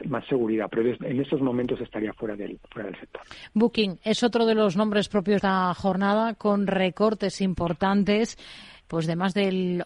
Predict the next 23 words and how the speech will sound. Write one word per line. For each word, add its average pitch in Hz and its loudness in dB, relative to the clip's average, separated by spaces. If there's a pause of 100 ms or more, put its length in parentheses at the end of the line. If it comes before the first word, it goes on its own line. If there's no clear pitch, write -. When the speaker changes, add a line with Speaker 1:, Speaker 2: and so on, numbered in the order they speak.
Speaker 2:
ocho 220 2
y 202 6
medio 190 4
por 175 -2
ciento 185 0
a 180 2
esta 180 0
hora 175 2
de 170 0
la 165 -2
tarde. 180 2
La 190 2
Comisión 190 2
Nacional 226 2
de 202 2
los 185 0
Mercados 190 0
y 185 2
la 175 0
Competencia 175 0
aquí 165 -2
en 170 2
España 185 2